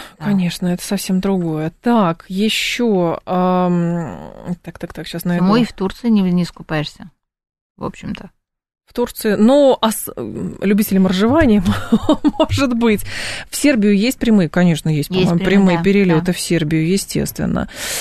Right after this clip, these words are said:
Speaker 2: А, так, а, скажите, пожалуйста, не поступали ли вам сообщения о дискриминации российских туристов на международных авиарейсах?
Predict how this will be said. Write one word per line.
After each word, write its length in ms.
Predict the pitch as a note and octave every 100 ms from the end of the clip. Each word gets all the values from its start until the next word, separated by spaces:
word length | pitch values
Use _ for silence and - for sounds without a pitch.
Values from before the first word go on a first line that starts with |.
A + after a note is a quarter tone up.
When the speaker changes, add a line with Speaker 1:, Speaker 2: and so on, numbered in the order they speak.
| G#3
Speaker 2:
А, 480 | - F#3+ F#3+ F#3 F#3 -
так, 360 | A3 F#3+ F3 -
а, 720 | F#3 - F3+ F3+ E3+ D#3+ -
скажите, 300 | - A3 G#3+
пожалуйста, 380 | A#3+ A#3+ G#3+ G3+
не 120 | G#3+
поступали 460 | G#3 - G#3 A#3+ G#3+
ли 140 | F#3+
вам 180 | G3+ G3
сообщения 560 | - F#3 - B3+ A#3+
о 160 | - G3
дискриминации 960 | F#3 - F#3 F#3 F#3 G#3 A3+ - - F3+
российских 500 | F3 - G3+ - -
туристов 460 | F#3 A3+ - F#3
на 140 | F3 F3+
международных 720 | F3+ F3 E3+ F3 F3+ F3 -
авиарейсах? 960 | D#3 D#3 D#3 D3 B2 - - - -